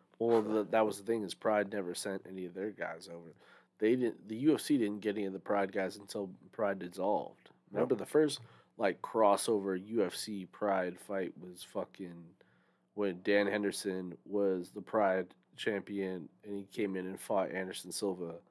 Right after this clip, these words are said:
Speaker 1: when Silva was the champion at
Speaker 2: In the U F C,
Speaker 1: middleweight.
Speaker 2: yeah,
Speaker 1: Yeah.
Speaker 2: yeah, I remember. Hmm, hmm.
Speaker 1: That's, like, the last time, and even that was not even set up by Pride,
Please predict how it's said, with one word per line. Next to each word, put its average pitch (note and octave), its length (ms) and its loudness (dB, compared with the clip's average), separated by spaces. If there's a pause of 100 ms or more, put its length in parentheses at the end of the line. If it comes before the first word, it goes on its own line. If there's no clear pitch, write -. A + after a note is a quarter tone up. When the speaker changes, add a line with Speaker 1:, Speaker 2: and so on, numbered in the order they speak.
(540)
Speaker 1:
when G2+ 180 -4
Silva G2+ 380 0
was F#2 260 -10
the G2 100 -20
champion F#2 560 -6
at E2 100 -8
Speaker 2:
In C#2 100 -8
the C2 60 -6
U F#2 120 -4
F F2+ 80 -6
C, E2 60 -4
Speaker 1:
middleweight. C#2 200 -4
Speaker 2:
yeah, C2 200 -6 (200)
Speaker 1:
Yeah. C#2+ 100 -2
Speaker 2:
yeah, C#2 100 -2 (120)
I - 40 -8
remember. C2+ 340 -10 (960)
Hmm, D2 140 -12 (400)
hmm. D#2 100 -10 (760)
Speaker 1:
That's, G#2+ 120 -10
like, B2+ 120 2
the A#2+ 100 2
last A#2 280 10
time, B2 200 4
and A2+ 100 -2
even A#2+ 220 -2
that A#2 140 8
was A2 140 0
not A2+ 160 6
even G#2 180 0
set A2 200 0
up G2+ 100 0
by F#2 100 2
Pride, F#2 400 2